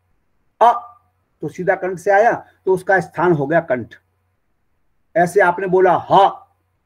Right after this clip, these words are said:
तो हा भी कहाँ से बोला? कंठ से। ऐसे विसर्ग हैं, राम ह। और इसके अलावा क वर्ग,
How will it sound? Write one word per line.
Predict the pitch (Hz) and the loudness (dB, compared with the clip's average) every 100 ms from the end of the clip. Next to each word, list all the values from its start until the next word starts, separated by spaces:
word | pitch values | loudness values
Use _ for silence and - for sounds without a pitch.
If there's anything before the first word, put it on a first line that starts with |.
| _ _ - | _ _ -20
तो | |
हा | 110 147 | -10 -6
भी | 180 | -6
कहाँ | 190 190 | -6 -6
से | 190 | -4
बोला? | 202 220 214 - _ _ | -2 -2 -4 -14 _ _
कंठ | 175 175 | -8 -8
से। | 165 185 - _ _ _ _ _ 160 | -12 -16 -20 _ _ _ _ _ 0
ऐसे | 170 196 190 | 0 4 2
विसर्ग | 170 170 196 196 | 2 -2 -2 -2
हैं, | 208 - _ _ | -6 -12 _ _
राम | 131 143 175 165 | -6 -4 -4 -4
ह। | 135 139 196 - _ _ _ _ _ _ _ _ | -4 -2 -2 -4 _ _ _ _ _ _ _ _
और | 190 269 302 | 2 4 4
इसके | - 233 | 0 0
अलावा | 175 143 110 - _ _ _ _ _ _ _ _ _ _ - | 0 -2 -6 -16 _ _ _ _ _ _ _ _ _ _ -4
क | 196 | 2
वर्ग, | 233 220 147 123 | 4 4 2 -8